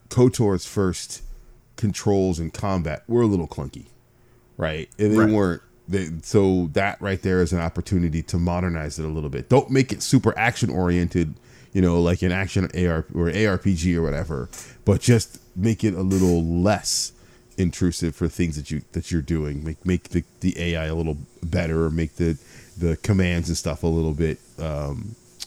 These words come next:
Speaker 1: uh, better than they actually were that early on.
Speaker 2: Right, right, right.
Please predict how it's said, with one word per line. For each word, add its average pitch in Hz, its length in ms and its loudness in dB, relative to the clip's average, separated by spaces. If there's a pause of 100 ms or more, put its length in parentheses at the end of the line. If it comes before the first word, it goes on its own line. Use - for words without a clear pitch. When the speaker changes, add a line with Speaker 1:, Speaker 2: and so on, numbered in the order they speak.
(120)
Speaker 1:
uh, 80 220 -4
better 90 340 4
than 85 140 0
they 85 80 -4
actually 78 580 -4 (100)
were 80 560 0 (140)
that 78 240 -6
early 69 240 -6
on. - 180 -16 (440)
Speaker 2:
Right, 95 520 -6
right, 87 140 -14
right. 76 160 -16